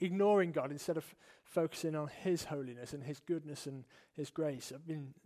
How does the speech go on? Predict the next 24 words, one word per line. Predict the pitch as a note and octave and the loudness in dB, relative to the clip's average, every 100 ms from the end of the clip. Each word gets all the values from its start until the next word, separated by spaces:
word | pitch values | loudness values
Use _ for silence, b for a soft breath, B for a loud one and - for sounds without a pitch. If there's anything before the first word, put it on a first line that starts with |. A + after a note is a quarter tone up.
| - | -6
more | E3+ D3+ | -4 -2
self-centered. | - D3+ - F3+ F3 D#3 B2+ B B B | 0 -2 2 2 2 -2 -6 B B B
And | F3+ | 2
those | G#3 A#3 A3+ | 4 4 4
are | |
the | A3+ | 0
times | - C#3 D3 | 2 0 -2
that | D#3+ | -6
I | - - | -8 2
fall | G#3+ G#3+ | 6 6
into | G#3 F3 D#3+ | 6 2 -2
that | D#3 | -2
same | - F#3+ F#3+ | 0 0 0
pattern | F3+ F3 F3 | -2 -4 -4
of | |
sin. | - G#3 D#3 A#2 _ _ _ _ _ _ - - G3+ | -2 -2 -2 -8 _ _ _ _ _ _ -8 -2 2
And | F#3+ | 8
maybe | G3+ G3+ | 10 10
that's | G#3 F#3+ | 8 8
you | A#3+ | 2
tonight | G#3+ E3+ D#3+ | 0 0 0
as | E3 | 4
well. | G#3 - - b b b b | 4 4 -8 b b b b
Um, | D#3+ C#3 | 0 0